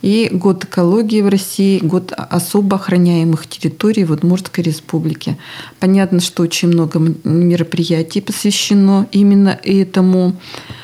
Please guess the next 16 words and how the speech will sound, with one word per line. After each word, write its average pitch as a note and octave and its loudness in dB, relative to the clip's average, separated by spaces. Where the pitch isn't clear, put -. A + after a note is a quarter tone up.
Например, G3 2
э, F3+ 2
пятнадцатого F#3 0
июня F3+ 2
на F#3+ 2
базе F#3 0
учреждения F3+ 0
культуры F#3 0
«Русский F#3 0
дом» F3 2
у - 2
нас F3+ 2
проходит F3+ -2
большой F3+ 0
праздник, F#3 0
посвящённый, F3 0